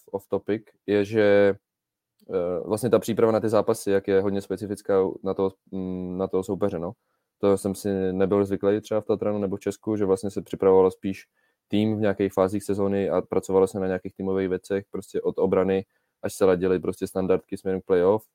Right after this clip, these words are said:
Skrze to byl jako útok, ale tohle je tady fakt, eh, na každý zápas příprava prostě na toho soupeře specificky a uspůsobený tomu program, no. Takže to je taky tady specifický tý a určuje to ta vyrovnanost té ligy. Takže to je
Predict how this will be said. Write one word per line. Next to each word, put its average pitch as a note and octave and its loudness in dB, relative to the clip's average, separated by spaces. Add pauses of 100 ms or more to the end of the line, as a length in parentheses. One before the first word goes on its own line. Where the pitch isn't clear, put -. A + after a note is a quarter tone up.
(320)
Skrze F#2 -2
to F2+ 0
byl F2 2
jako E2+ -2
útok, F#2 0
ale F2+ 6
tohle F#2 2
je F2 0
tady F2+ 2
fakt, F2 -2 (240)
eh, E2+ -2 (140)
na F#2 -4
každý G2 0
zápas F#2 2
příprava F2+ 0
prostě F2+ -10
na F2+ -4
toho F#2 -2
soupeře F#2 -2
specificky F#2+ -4
a F#2 0 (400)
uspůsobený G2 0
tomu F#2+ -2
program, F2+ 2
no. E2+ -6
Takže F2 -4
to F2 -2
je E2+ 2
taky E2 -6
tady E2+ -2 (460)
specifický G2+ -4
tý F#2 -4
a F2 4
určuje F2+ 2
to F#2+ 0
ta F#2 4
vyrovnanost F2+ -2 (1000)
té G2 0
ligy. F2+ 2
Takže F#2 -12
to F2 -4
je F2 -2